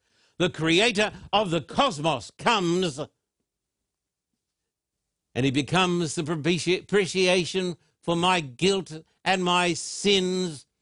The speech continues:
and all of my infidelities and everything else. And therefore, what can I do? Amazing. "Nothing in my hand I bring,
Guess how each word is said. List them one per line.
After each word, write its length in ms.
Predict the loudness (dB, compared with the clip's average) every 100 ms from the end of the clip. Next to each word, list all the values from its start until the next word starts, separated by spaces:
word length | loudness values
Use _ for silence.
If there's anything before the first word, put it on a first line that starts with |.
| _ _ _ _ _ 0
and 120 | 2
all 260 | 2 2
of 60 | 0
my 440 | 2 2 2 0 0
infidelities 920 | 0 0 0 2 2 0 0 0 0
and 100 | 0
everything 440 | -2 -4 -6 -6
else. 380 | -8 -10 -16 -20 _ _ _ _ _ _ _ _ -8
And 120 | 0
therefore, 720 | 0 0 0 0 2 -2 -6 _ _ _ _ _ _ _ _ _ _ _ _
what 200 | -2 -2 -2 -10
can 260 | -4 -2
I 160 | 0 0
do? 440 | 2 2 2 -2 _ _ _ _ _ _ _ _ _ _ _ _ _ _ _ _ _ _ -2
Amazing. 840 | 0 2 2 2 -4 -10 -6 0
"Nothing 480 | 0 0 0 2 2
in 580 | 2 0 -2 -4 -6 -10 _ _ _ _ _ -2
my 200 | 0 2
hand 400 | 2 2 2 2
I 160 | 2
bring, 420 | 0 0 2 0